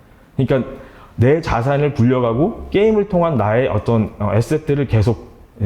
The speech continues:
재생산하는 것들에 대한 재미도 분명히 이 게임파이라고 하-, 하거나 크립토 게임에 포함되어 있다는 거죠. 그리고 이제 노 컨트롤이라고 하는 거는,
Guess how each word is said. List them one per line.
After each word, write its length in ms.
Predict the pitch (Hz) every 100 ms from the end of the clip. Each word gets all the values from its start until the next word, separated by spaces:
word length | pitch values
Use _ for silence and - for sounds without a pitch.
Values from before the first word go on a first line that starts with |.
| 92
재생산하는 680 | - 120 180 160 143 131 117
것들에 360 | 110 - 135
대한 220 | 120 120
재미도 500 | 120 113 110 123 208 - - -
분명히 500 | - 135 151 151 139
이 280 | 117 113 107
게임파이라고 680 | 156 170 160 151 139 123 117
하-, 180 | 110 104
하거나 360 | - 117 113 135
크립토 300 | - 190 160
게임에 300 | 143 123 117
포함되어 380 | - 190 131
있다는 280 | 98 101 92
거죠. 180 | 87 - - - - - - - - - - - - - - - - - - -
그리고 280 | 139 139
이제 140 | 127 117
노 180 | 135 -
컨트롤이라고 680 | 247 247 233 196 175 143
하는 140 | 151 151
거는, 340 | 139 160 95